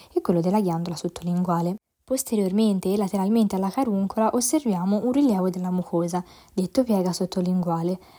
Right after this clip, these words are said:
Prende appunto questo nome perché è determinato dalla presenza della ghiandola sottolinguale nella sottomucosa.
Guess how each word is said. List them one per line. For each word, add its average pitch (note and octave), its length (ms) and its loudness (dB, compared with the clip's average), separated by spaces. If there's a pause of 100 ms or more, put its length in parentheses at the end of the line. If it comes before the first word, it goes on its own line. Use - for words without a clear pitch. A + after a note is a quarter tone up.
Prende G#3+ 240 4
appunto G3 340 2
questo G3 340 -4
nome G#3+ 320 0 (200)
perché - 300 -4
è F3+ 40 0
determinato G3 840 -2 (260)
dalla F3 300 2
presenza F3 640 0
della A3 220 0
ghiandola F3 420 0
sottolinguale G3+ 920 0
nella G#3+ 240 0
sottomucosa. F3 800 -2